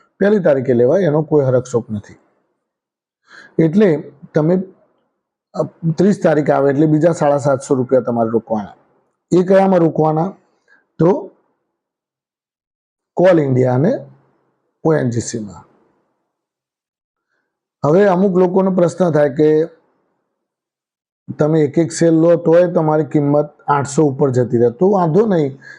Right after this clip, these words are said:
પચાસ, સો વધારે રોકવાના, એવું ગણતરી નહીં રાખવાની કે સાડા સાતસો, આઠસો રોકવાના, સાડા આઠસો રોકવાના, પણ એક એક શેર આવે એ રીતે તમારે રોકાણ કરતા જવાનું. એટલે મહિનાના તમારી પાસે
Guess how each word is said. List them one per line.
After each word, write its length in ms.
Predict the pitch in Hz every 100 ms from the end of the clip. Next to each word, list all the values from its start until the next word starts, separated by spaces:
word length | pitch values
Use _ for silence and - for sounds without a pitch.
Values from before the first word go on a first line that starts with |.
| _
પચાસ, 420 | 135 131 160 160
સો 140 | 170 165
વધારે 340 | 143 139 151
રોકવાના, 540 | 151 131 127 110 - - _ _ _ _ _ _ _ _ _ _ _ -
એવું 200 | 139 147
ગણતરી 380 | 143 147 139 156
નહીં 180 | 160 156
રાખવાની 500 | 135 127 123 127 - - _ _ _ -
કે 80 |
સાડા 280 | 131 139 127
સાતસો, 400 | 120 113 - 110 127
આઠસો 340 | 151 131 175
રોકવાના, 380 | 147 123 127 127
સાડા 280 | - 147 143
આઠસો 220 | 135 135
રોકવાના, 300 | 123 123 135
પણ 140 | 147
એક 200 | 151 147
એક 120 | 170 165
શેર 200 | 160 160
આવે 240 | 160 147
એ 40 | 139
રીતે 180 | 135
તમારે 380 | 131 131 135 160
રોકાણ 360 | 135 127 135 143
કરતા 300 | 151 135 123
જવાનું. 420 | 113 110 117 127 _ _ - -
એટલે 200 | - 147
મહિનાના 520 | 151 139 135 135 175 170
તમારી 420 | 165 143 151 156
પાસે 320 | 139 135